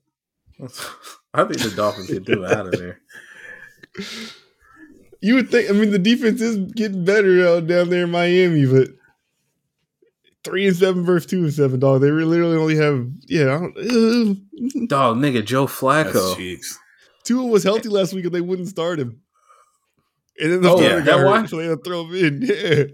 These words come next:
Speaker 1: I was wondering why Tua, I thought Tua was hurt or something.
Speaker 2: No, the
Speaker 3: Nope,
Speaker 2: coach was
Speaker 3: but
Speaker 2: like, "Hey, man, you know, he's, he's good. He's just not good enough to start."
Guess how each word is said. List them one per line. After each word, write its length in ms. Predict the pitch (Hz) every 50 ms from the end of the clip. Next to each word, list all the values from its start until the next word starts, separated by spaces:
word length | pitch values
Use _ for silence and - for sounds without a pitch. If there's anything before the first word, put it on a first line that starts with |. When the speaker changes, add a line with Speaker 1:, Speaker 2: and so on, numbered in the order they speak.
| - _ _ _ - -
Speaker 1:
I 100 | 143 180
was 120 | 202 170
wondering 240 | 165 196 208 190 143
why 120 | 110 101
Tua, 300 | 104 - - 113 101 104
I 60 | 151 -
thought 220 | - 196 151 -
Tua 160 | - 131 110 98
was 160 | 82 80 -
hurt 240 | - 117 135 160 127
or 80 | 95
something. 380 | - - 92 87 - - - - - _ _ _ _ -
Speaker 2:
No, 180 | 175 180 190
the 80 | 196 202
Speaker 3:
Nope, 100 | 190 -
Speaker 2:
coach 160 | 202 220 208
was 140 | 208 - 170
Speaker 3:
but 80 | 156 180
Speaker 2:
like, 100 | 165 165
"Hey, 60 | 160
man, 260 | 147 147 147 147 147
you 80 | 151 151
know, 160 | 151 151 147
he's, 220 | 151 180 196 190
he's 240 | 202 208 214 196 175
good. 260 | 160 202 226 226 220
He's 100 | 196 175
just 160 | 170 180 180
not 220 | 175 190 190 190 175
good 140 | 190 208 202
enough 300 | 208 208 208 214 208 -
to 80 | 220
start." 480 | - - - 247 226 214 196 180 160